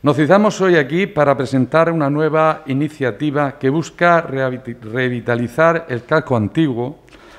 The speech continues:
a través del comercio y el ocio. Se trata de los mercados alternativos de primavera, de la mano de la Hormiga Hippie Market, que se sa-, se desarrollarán en el entorno del Boulevard José Hierro.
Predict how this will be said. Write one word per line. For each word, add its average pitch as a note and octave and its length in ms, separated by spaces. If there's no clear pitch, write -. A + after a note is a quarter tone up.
a B2 120
través D#3 360
del D#3+ 160
comercio D3 560
y B2 80
el B2+ 80
ocio. C#3+ 340
Se B2+ 180
trata F3+ 680
de C3+ 180
los C3 200
mercados D#3 960
alternativos A#2 1000
de A2+ 120
primavera, G#2+ 560
de C#3+ 160
la D3+ 140
mano G3 340
de C#3 180
la B2+ 120
Hormiga C#3+ 680
Hippie A#2+ 240
Market, A#2 420
que C#3 120
se C#3 140
sa-, C3+ 220
se D#3 300
desarrollarán D3+ 960
en B2 140
el B2 60
entorno D3 760
del A2+ 360
Boulevard A2+ 520
José - 420
Hierro. F#2 340